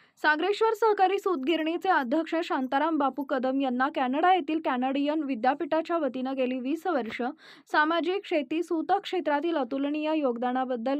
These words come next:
कुलगुरू डॉक्टर रेट यांच्या हस्ते डिलीट पदवी देऊन दिल्ली इथं सन्मान करण्यात आला.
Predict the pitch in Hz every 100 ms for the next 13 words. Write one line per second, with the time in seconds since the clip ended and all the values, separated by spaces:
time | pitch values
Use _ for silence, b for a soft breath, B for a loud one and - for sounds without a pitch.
0 | 285 254 240 302 285 220 B B B 269
1 | 285 - 330 294 - 359 277 277 302 277
2 | 269 - 311 226 269 359 311 311 - 277
3 | 254 262 247 262 285 247 262 330 - 269
4 | 269 240 233 254 269 220 214 226 220